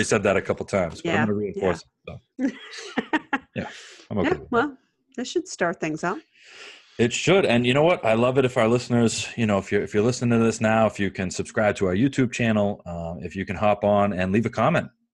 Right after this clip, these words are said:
Speaker 2: you know what I mean? These are some pretty significant topics that we're talking about. And if you feel like you wanna say something about it, you'll be heard. We'll read your comments. Uh, we'll bring 'em to the table. And, you know, Maureen, I know you and I talk in the background. This isn't the only time we talk, but we talk in the background. And a lot of those comments and a lot of those topics will come to the table. So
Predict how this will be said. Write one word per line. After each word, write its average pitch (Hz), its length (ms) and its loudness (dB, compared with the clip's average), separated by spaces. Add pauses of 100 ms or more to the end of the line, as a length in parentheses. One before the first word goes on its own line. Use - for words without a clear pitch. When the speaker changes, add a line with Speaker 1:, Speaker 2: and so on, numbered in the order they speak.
Speaker 2:
you 98 80 -4
know 98 60 0
what 98 80 2
I 104 60 0
mean? 113 160 0
These 113 140 0
are - 40 -10
some 131 160 -10
pretty 131 220 -2
significant 113 680 -2
topics 127 440 -4
that 90 100 -6
we're 92 100 -6
talking 110 340 -2
about. 85 260 -6
And 78 100 -16
if 87 140 -18
you 95 60 -8
feel 113 200 0
like 104 220 2
you 107 80 -2
wanna 104 200 -2
say 123 180 -8
something 90 320 -10
about 87 260 -6
it, 85 60 -8 (360)
you'll 104 120 0
be 131 120 0
heard. 135 300 0 (240)
We'll 101 160 2
read 117 180 2
your 117 100 0
comments. 120 640 -2
Uh, 98 120 -8
we'll 101 120 0
bring 107 180 0
'em 107 100 -2
to 110 100 -6
the 98 100 -2
table. 92 640 -4
And, 85 280 -14
you 95 80 -10
know, 90 120 -6
Maureen, 95 320 -4
I 87 60 -8
know 90 120 -8
you 95 200 -4
and 92 80 -4
I 90 180 -2 (480)
talk 104 220 2
in 95 80 -4
the 92 60 -4
background. 87 500 0
This - 140 -8
isn't 92 180 -8
the 87 100 -8
only 92 220 -2
time 87 240 -6
we 87 100 -6
talk, 87 340 -8
but 85 80 -6
we 90 80 -4
talk 98 260 0
in 98 60 -6
the 90 60 -6
background. 90 540 -4
And 85 100 -14
a 87 40 -10
lot 95 180 0
of 87 40 -2
those 87 180 -6
comments 104 520 -4
and 85 80 -20
a - 40 -10
lot 98 120 0
of 90 60 -2
those 87 160 -4
topics 90 420 -8
will 95 120 -2
come 95 200 -10
to 87 80 -8
the 80 80 -14
table. 92 340 -12
So - 180 -20